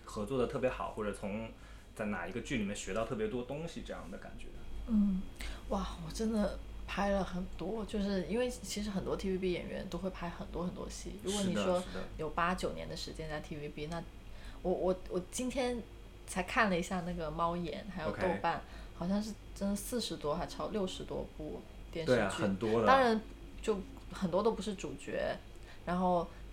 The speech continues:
Speaker 2: 但是就可能中间是一个单元人物呢，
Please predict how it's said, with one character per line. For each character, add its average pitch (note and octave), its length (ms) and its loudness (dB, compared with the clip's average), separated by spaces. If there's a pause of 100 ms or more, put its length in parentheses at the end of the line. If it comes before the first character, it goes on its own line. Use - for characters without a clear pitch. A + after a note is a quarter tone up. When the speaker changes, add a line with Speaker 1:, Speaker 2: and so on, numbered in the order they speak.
(280)
Speaker 2:
但 A#3 180 8
是 G#3 440 4 (140)
就 A#3 140 0
可 G3 140 -2
能 C#3+ 100 -4
中 F#3 180 2
间 F#3+ 120 4
是 F#3+ 160 0
一 E3+ 120 2
个 E3+ 140 0
单 E3+ 220 2
元 C3+ 160 0
人 C3+ 160 -2
物 D#3+ 260 -4
呢， - 200 -6